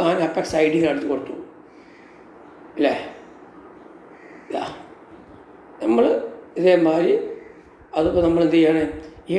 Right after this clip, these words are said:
ട്രസ്റ്റ് വാലറ്റിൻ്റെ അഡ്രസ്സ് ഇവിടെ കോപ്പി ചെയ്യണം.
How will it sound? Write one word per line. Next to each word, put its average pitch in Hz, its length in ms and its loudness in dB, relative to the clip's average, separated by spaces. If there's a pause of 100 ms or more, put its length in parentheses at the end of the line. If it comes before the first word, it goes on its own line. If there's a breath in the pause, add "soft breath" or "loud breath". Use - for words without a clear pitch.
(100)
ട്രസ്റ്റ് 185 440 -4
വാലറ്റിൻ്റെ 175 640 2 (1120)
അഡ്രസ്സ് 156 420 2
ഇവിടെ 160 240 2
കോപ്പി 151 340 -2
ചെയ്യണം. 139 360 -4